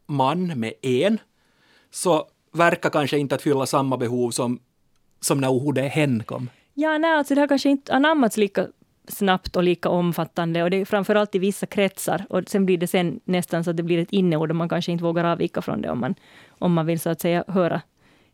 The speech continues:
Speaker 2: till, till, till de kretsar eller om det är liksom populärt i ens umgänge att, att använda det ordet. Sen, men sen är ju språket demokratiskt, så att det här, här ser man också att det, det är då användarna som bestämmer hur populärt och allmänt vedertaget den här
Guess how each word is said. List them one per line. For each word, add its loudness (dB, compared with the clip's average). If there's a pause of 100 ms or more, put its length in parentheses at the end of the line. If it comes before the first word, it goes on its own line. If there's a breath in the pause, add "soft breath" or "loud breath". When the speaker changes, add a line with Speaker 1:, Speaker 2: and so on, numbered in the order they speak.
Speaker 2:
till, 2 (500)
till, 2
till 0
de 2
kretsar 0
eller 2
om 0
det 2
är 2
liksom -2
populärt 0
i 0
ens 0
umgänge 0
att, -8 (220)
att -4
använda 0
det 2
ordet. 0 (360 loud breath)
Sen, 2
men 2
sen 2
är 4
ju 4
språket 0
demokratiskt, 0
så 0
att -4
det -2
här, 2
här 2
ser 0
man 2
också 0
att 0
det, 2
det 2
är 2
då 2
användarna 2
som -2 (500)
bestämmer 2
hur 2 (460)
populärt 2
och 2
allmänt 2
vedertaget 0
den 2
här 2